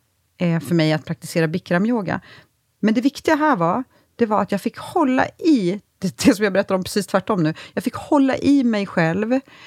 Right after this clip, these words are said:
Eh, för som pitta så pressar du på, du vill gå till ytterligheten i lederna, du vill göra positionen maximalt med så mycket styrka och press som möjligt. Och lägg på värmen på det som gör att du kommer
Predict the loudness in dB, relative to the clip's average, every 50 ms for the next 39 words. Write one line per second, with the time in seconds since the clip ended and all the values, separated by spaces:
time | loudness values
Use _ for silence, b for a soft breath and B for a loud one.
0 | B B B B B B _ _ -4 0 0 0 0 0 -2 0 0 -2 2 0
1 | -2 0 2 0 0 2 0 -2 0 0 0 2 0 -2 -2 -2 -6 0 0 0
2 | 2 2 0 0 -2 -4 -8 _ _ -6 -2 -2 -2 0 0 -2 -2 0 0 0
3 | 0 _ _ -6 -2 -2 0 2 2 0 0 0 0 -2 0 0 2 0 0 0
4 | 0 0 0 0 0 0 0 -2 -2 B B B B B -6 -2 -2 0 2 2
5 | 2 2 2 2 0 -2 -4 -8 _ _ _ _ _ _ _ _ _ _ _ _
6 | -14 -4 -2 0 0 0 0 2 0 0 2 0 0 -2 -4 _ -2 0 2 2
7 | 2 0 -2 -6 -12 -8 -6 -4 0 2 2 4 4 2 2 -2 -4 -6 -8 -6
8 | -6 -6 -4 -2 -2 -4 -4 -4 -6 -8 -8 -10 _ 0 0 0 0 0 -6 _
9 | -4 0 0 0 -2 B B B B B B -4 -4 -4 -4 -4 -12 -8 -2 -2
10 | -2 -2 -2 -4 -8 -8 -8 -10 -6 0 0 2 2 2 2 2 2 0 0 -2
11 | 0 0 -2 -2 -2 -8 B B B B B B B B 2 2 2 2 -2 _
12 | -12 -4 0 0 0 0 0 2 2 2 2 2 2 2 2 4 2 2 0 0
13 | 0 0 2 2 0 0 -2 -2 -2 -2 0 2 2 2 2 2 0 0 -2 -6
14 | -4 -2 -2 -2 -2 -4